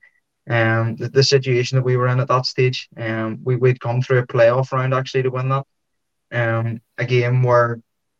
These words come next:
the, the fo-, the four bottom nations of Europe were, were playing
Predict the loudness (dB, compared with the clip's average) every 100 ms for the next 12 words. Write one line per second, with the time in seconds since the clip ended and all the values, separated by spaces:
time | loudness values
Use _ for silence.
0 | _ _ _ _ _ _ _ 0 2 2
1 | 0 -6 -2 0 0 -4 -4 0 0 2
2 | 0 0 -6 -8 -6 -6 -4 -4 -2 -2
3 | -2 -4 -2 -4 -2 -2 -2